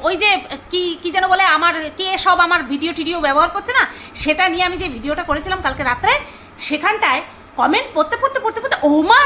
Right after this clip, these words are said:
দেখি কি একজন লিখছে, "দেখে যা, দেখে আসো, বউয়ের যা, বউয়ের বাড়িতে গেছে।" আ, ওইখানটায় পজ কইরা দিয়ে একেবারে আমি ডাইরেক্ট চইলা গেছি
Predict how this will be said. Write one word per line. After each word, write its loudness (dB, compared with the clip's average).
দেখি -4
কি 0
একজন 0
লিখছে, -4
"দেখে -2
যা, 4
দেখে 0
আসো, 6
বউয়ের 2
যা, 4
বউয়ের 4
বাড়িতে 2
গেছে।" -2
আ, 6
ওইখানটায় 4
পজ 4
কইরা 0
দিয়ে 2
একেবারে 2
আমি -2
ডাইরেক্ট 0
চইলা -2
গেছি -10